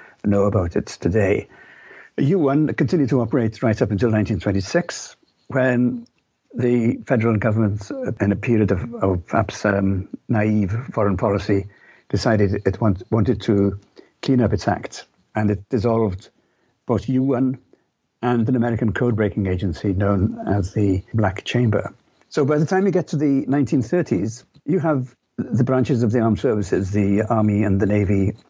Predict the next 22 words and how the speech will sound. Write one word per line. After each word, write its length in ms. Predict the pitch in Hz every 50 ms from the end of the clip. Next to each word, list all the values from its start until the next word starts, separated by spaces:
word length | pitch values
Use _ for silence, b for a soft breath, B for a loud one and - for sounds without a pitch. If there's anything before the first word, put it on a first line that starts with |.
| _ -
each 260 | - 123 117 - - -
with 120 | 117 104
their 260 | 107 101 101 101 101 101
intelligence, 880 | - 107 107 95 - 113 104 101 95 98 95 92 - - - - - -
uh, 240 | 101 98 - - -
capacity, 680 | - 107 107 117 98 87 104 92 - 107 104 101 107 110
and 160 | - 104 101
you 80 | 104 107
have 240 | - 113 104 92 98
the 320 | 107 101 98 98 101 101 B B B B B B B B B B _ -
F 260 | - 107 107 - -
B 140 | - 110 107
I 380 | 104 107 107 101 104 104 104 104 - - -
and 360 | 113 110 104 101 98 98 - -
the 480 | 101 104 101 101 98 101 104 107 -
Secret 240 | - - 123 110 92
Service 440 | - - 117 104 98 101 95 - - - - _ -
limited 500 | 110 110 107 113 110 - 98 90 - -
to 120 | - 110
a 40 | 98
minor 280 | 101 107 98 101 98 98
role. 360 | 101 95 95 101 - -